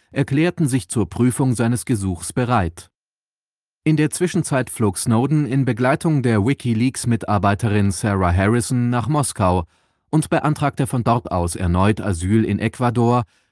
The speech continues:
das zuvor schon den WikiLeaks-Gründer Julian Assange aufgenommen hatte. Zeitungsberichten zufolge wollte er den Moskauer Flughafen zunächst gen Havanna verlassen. Doch es sollte anders kommen.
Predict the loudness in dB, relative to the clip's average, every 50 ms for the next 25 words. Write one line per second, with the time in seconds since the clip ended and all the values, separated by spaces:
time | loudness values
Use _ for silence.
0 | _ -2 -2 0 0 -2 -6 -2 -4 -2 0 0 0 0 0 0 0 0 0 0
1 | 0 0 0 2 0 0 0 -2 -2 -2 -2 0 0 0 -2 -2 -6 -6 -2 0
2 | 0 2 2 2 0 0 -2 -2 -2 0 2 2 2 0 0 -2 -4 -2 0 0
3 | 0 0 0 -2 -2 -2 -2 0 0 0 0 2 2 2 2 2 2 2 2 0
4 | 0 0 0 0 -2 -6 _ _ _ _ _ _ _ _ _ -8 -4 -2 -2 0
5 | 0 -2 -2 0 0 0 0 0 0 0 -2 0 0 0 0 0 0 2 2 0
6 | -2 -2 _ _ _ _ _ -2 -2 0 0 0 0 0 2 2 2 2 2 0
7 | 0 -2 -2 0 0 0 -2 -2 -2 -2 -2 -2 -2 -2 -2 -2 -2 -4 -2 -2
8 | 0 2 2 2 0 -2 -4 -4 -2 -2 0 0 0 0 0 2 2 2 2 2
9 | 2 0 -2 -2 -2 0 0 0 0 0 -2 -2 -2 -2 -2 -4 -6 _ _ _
10 | _ _ _ _ _ _ _ _ _ _ _ _ _ _ _ _ _ _ 0 0
11 | 0 0 -2 -6 -6 -6 -4 -2 0 0 0 2 0 0 0 0 0 0 0 -2
12 | -2 0 0 0 2 2 0 0 -2